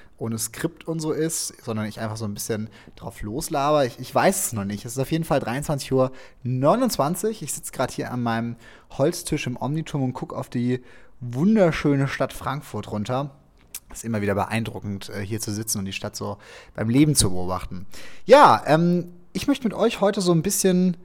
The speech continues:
einfach quatschen. Ich glaub, das soll auch so das Hauptziel dieses Podcasts sein. Ich werd, äh, bei den kommenden Folgen auch super interessante Leute mit dabei haben. Ich werd immer mal wieder auch Folgen alleine aufnehmen, wie jetzt die heutige.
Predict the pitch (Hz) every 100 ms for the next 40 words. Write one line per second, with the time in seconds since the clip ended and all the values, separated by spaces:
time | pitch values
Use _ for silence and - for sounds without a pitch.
0 | - - - - - 196 185 - - -
1 | 113 - 220 226 220 165 143 143 - -
2 | - 127 131 120 127 135 117 - - -
3 | 135 - - 170 175 - - 185 - 170
4 | 165 - 151 131 - 110 - 113 113 110
5 | 110 110 120 113 107 107 110 104 110 -
6 | - - 117 147 127 - 127 123 113 170
7 | 208 190 160 143 151 147 143 139 - -
8 | 127 117 110 113 107 113 104 - - -
9 | - 143 139 107 101 127 151 143 147 127
10 | 117 104 - - 104 131 180 185